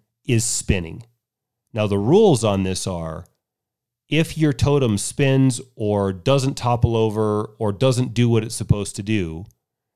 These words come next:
then you're in Dreamland. So when he opens up that safe and her top is in there and he spins it,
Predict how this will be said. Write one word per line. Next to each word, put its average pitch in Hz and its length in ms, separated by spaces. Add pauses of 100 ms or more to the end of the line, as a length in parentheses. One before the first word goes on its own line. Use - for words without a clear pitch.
(140)
then 113 160
you're 95 220
in 92 160
Dreamland. 85 720 (1400)
So - 160
when 95 120
he 185 220
opens 156 340
up 120 140
that 98 200
safe 92 500
and 98 160
her 104 380 (320)
top - 460 (1200)
is 101 160
in 92 160
there 85 240
and 95 180
he 123 180
spins 110 460
it, 82 180